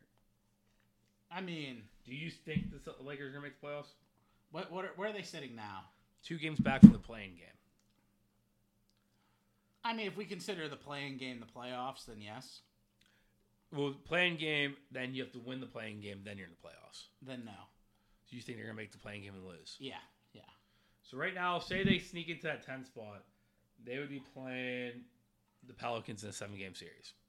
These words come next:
Speaker 1: Which I'd take the Pelicans in a seven-game series.
Speaker 2: Pelicans healthy, yes.
Speaker 1: Mm-hmm.
Speaker 2: Which, that being said, though, I think the Pelicans healthy, they bump out of that.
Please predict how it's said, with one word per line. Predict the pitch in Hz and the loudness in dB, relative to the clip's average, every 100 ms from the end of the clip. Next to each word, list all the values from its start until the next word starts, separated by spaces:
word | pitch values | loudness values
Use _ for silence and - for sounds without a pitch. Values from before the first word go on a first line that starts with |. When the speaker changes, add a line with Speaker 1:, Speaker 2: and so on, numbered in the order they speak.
| _ - | _ -18
Speaker 1:
Which | 156 143 | -12 -8
I'd | 135 | -8
take | 143 120 | 4 10
the | |
Pelicans | - 120 - 92 90 | 10 12 8 8 -10
in | 95 | -18
a | |
seven-game | 95 98 92 92 95 | -16 -16 -18 -20 -20
series. | - 80 65 - - | -20 -20 -20 -20 -6
Speaker 2:
Pelicans | 135 151 139 131 | 0 0 0 0
healthy, | 127 120 | 0 0
yes. | 98 76 - - - _ 143 | -8 -10 -14 -16 -20 _ -14
Speaker 1:
Mm-hmm. | 139 135 135 - _ _ _ _ _ - - - | -12 -10 -12 -16 _ _ _ _ _ -20 -16 -8
Speaker 2:
Which, | 139 135 | -6 -4
that | 165 151 185 | -2 0 2
being | 156 | 2
said, | 190 196 | 0 4
though, | 151 | 4
I | |
think | 147 143 | 2 -2
the | |
Pelicans | 147 156 143 123 | -2 -2 -2 -6
healthy, | 139 160 135 127 - - - | -6 -4 -4 -6 -8 -20 -16
they | 131 135 | -10 -10
bump | 123 147 - 123 | -4 -4 -4 -4
out | 151 | -2
of | 147 113 | -2 -4
that. | 110 110 | -2 -2